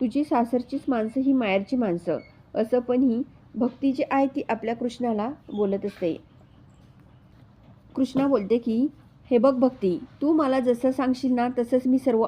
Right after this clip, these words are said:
ऐकेल." त्यावेळेस इकडे ही भक्ती बोलते की, "अगं, जा तुझ्या रूममध्ये झोपायला.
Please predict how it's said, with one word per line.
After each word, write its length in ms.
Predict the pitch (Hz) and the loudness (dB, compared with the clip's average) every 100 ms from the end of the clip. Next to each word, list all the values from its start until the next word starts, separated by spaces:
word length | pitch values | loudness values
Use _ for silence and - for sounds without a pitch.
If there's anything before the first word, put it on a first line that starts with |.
| - | 2
ऐकेल." 360 | 180 170 151 147 - - - - - - | 0 0 -2 -4 -12 -20 -20 -20 -6 0
त्यावेळेस 340 | 254 220 262 | 2 2 -2
इकडे 240 | 277 240 269 - - - - | -2 0 0 -4 -20 -10 -2
ही 300 | 247 269 - - | 2 2 -2 -6
भक्ती 320 | 226 226 269 | -4 -2 -2
बोलते 320 | 233 196 190 | 0 0 0
की, 320 | 220 220 226 277 - - | -2 -2 -2 -2 -6 -6
"अगं, 400 | - 202 214 240 294 - - 233 | -2 0 0 -2 -4 -10 -16 -2
जा 140 | 247 254 | 0 2
तुझ्या 280 | 302 285 285 | 2 4 4
रूममध्ये 380 | 262 269 277 | 4 2 2
झोपायला. 560 | 269 277 247 226 175 | 2 2 2 2 0